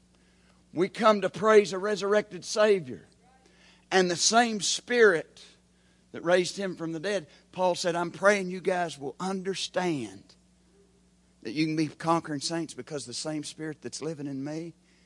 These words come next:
that's taught me how to be plenty, plenty satisfied, whether I got all kinds of food or no food, whether I'm preaching in a church house or a jailhouse."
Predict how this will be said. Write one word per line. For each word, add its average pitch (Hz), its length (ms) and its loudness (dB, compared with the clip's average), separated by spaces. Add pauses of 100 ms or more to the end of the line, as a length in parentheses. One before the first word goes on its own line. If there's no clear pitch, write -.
(580)
that's - 200 -8
taught 165 240 0
me 156 140 -2
how 156 260 2
to 143 180 -10
be 151 440 -6 (680)
plenty, 196 720 -6 (240)
plenty 190 300 -6
satisfied, 113 920 -2 (1000)
whether 143 240 -2
I 139 80 -2
got 151 160 0
all 165 180 2
kinds 180 380 -4
of 160 80 -10
food 190 300 -4
or 185 80 -6
no 135 200 -4
food, 87 440 -8 (840)
whether 160 280 4
I'm 151 100 2
preaching 175 460 -2
in 160 100 -2
a 147 80 -8
church 202 380 -2
house 196 360 -2
or 190 80 -2
a 185 60 -4
jailhouse." 110 1040 -4